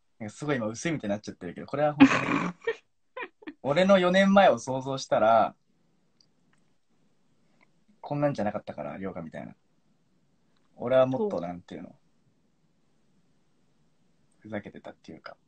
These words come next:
Speaker 1: あんまちゃんとしてなかったから、夢もないし、四年前だったら、うん、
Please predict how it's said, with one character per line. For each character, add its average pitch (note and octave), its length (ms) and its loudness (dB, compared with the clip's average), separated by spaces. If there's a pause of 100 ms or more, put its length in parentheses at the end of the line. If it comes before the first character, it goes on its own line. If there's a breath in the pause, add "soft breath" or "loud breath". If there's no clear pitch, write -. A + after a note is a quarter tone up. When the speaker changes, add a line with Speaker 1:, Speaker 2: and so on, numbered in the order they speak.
(840)
Speaker 1:
あ A2+ 80 -14
ん - 20 -10
ま G#2+ 80 -8
ち - 60 -12
ゃ G#2+ 40 -10
ん G2+ 40 -12
と G#2+ 60 -12
し - 40 -16
て A2+ 80 -10
な A2 100 -4
か G#2 100 -8
っ - 20 -14
た - 100 -20
か - 80 -20
ら、 - 280 -14 (600)
夢 D3 320 2
も A2 140 -2
な F2+ 100 -4
い E2+ 100 -10
し、 E2 380 -12
四 C3+ 120 -6
年 B3+ 200 -2
前 B3+ 140 2
だ A#2 80 0
っ - 80 -8
た - 140 -10
ら、 D#2+ 200 -8 (2000)
う A#2 40 -20
ん、 G2+ 840 -20